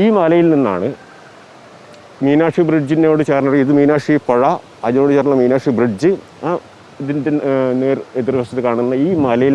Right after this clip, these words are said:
നിന്നാണ് തുടങ്ങുന്നത്. തുടക്കം ഇവിടെ നിന്നാണ്. ഇതാണ് മീനാക്ഷി ബ്രിഡ്ജിനോട്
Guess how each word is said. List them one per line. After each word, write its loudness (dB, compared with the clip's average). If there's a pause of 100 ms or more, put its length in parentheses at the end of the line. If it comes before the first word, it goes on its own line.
നിന്നാണ് -2 (1300)
തുടങ്ങുന്നത്. 2 (300)
തുടക്കം 0
ഇവിടെ 2
നിന്നാണ്. 0
ഇതാണ് 2 (760)
മീനാക്ഷി 2 (100)
ബ്രിഡ്ജിനോട് 0